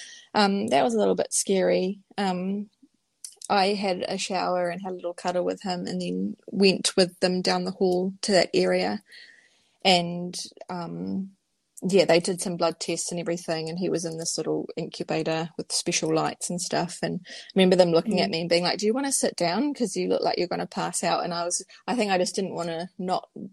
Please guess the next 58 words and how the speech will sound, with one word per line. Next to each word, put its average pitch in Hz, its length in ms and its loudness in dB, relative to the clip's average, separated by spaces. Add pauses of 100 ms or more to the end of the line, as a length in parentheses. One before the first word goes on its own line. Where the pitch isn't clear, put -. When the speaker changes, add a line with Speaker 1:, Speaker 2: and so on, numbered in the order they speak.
Speaker 1:
but - 140 -4 (180)
I 180 80 6
didn't 180 160 2
wanna 170 160 2
miss 175 260 2
out 170 240 -2
on 165 340 -6
seeing 180 240 -4
what 175 140 -6
they - 100 -2
were 175 100 2
doing. 196 380 0
Speaker 2:
Mm. - 20 -2
Speaker 1:
And - 100 -2
I - 40 -4
was 170 100 -6
like, - 100 0
"Actually, - 300 2
I 175 40 2
will 180 180 2
sit - 220 -6
down," 160 200 -6
'cause 175 100 -12
I've, 165 340 -6 (460)
you 190 60 0
know, 170 120 2
just - 280 -2
gave 180 220 2
birth 185 280 6
and 175 80 -2
I 175 100 0
was 170 120 -2
going 170 200 -2
really 170 220 -2
white 175 500 -4
and 175 240 -8 (220)
I 170 80 -6
felt 175 240 0
really 175 240 2
faint. 170 460 -4 (720)
But 214 140 6
it - 80 8
was, 202 160 2
yeah, 185 200 6
it 160 60 0
was 202 200 -2
not 214 180 -4
very 175 220 -2
nice, 165 420 -10 (100)
um, 180 380 -12 (100)
seeing 175 280 -4
your 175 100 -6
little 165 180 -6
baby 180 320 -2
like 180 220 -4
that. 269 220 -4 (120)
But, 196 160 -4
um, 185 400 -8